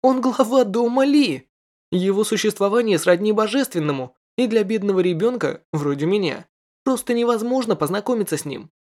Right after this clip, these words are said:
Не говоря уже о том, что у тебя нет тела. Даже если он согласится на поединок, как ты это сделаешь?» объяснил Ван Дун. Он хорошо знал господина шутника,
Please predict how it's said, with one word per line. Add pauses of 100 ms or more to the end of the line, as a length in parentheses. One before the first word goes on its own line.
(300)
Не
говоря
уже
о
том,
что
у
тебя
нет
тела. (520)
Даже
если
он
согласится
на
поединок, (320)
как
ты
это
сделаешь?» (600)
объяснил
Ван
Дун. (720)
Он
хорошо
знал
господина
шутника,